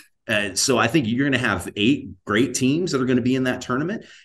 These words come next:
And, you know, hopefully, uh, you know, we're able to, you know, hoist up a trophy at the end of it.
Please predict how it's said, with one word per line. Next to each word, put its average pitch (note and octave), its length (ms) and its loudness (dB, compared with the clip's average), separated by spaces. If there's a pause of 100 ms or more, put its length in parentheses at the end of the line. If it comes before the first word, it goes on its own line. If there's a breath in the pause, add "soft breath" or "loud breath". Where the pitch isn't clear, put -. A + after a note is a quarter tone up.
(140)
And, B2+ 180 2
you C#3+ 40 4
know, E3+ 100 2
hopefully, F#3 540 0
uh, F3 160 0
you E3 120 -2
know, E3 100 -4
we're F3 240 -2
able F3 240 -2
to, F3 300 -4
you D#3+ 100 -8
know, F#3 160 -10
hoist D3 200 -2
up E3+ 100 -2
a - 40 -2
trophy - 360 -2
at - 80 -16
the A1+ 100 -14
end - 100 -20
of - 60 -20
it. - 80 -20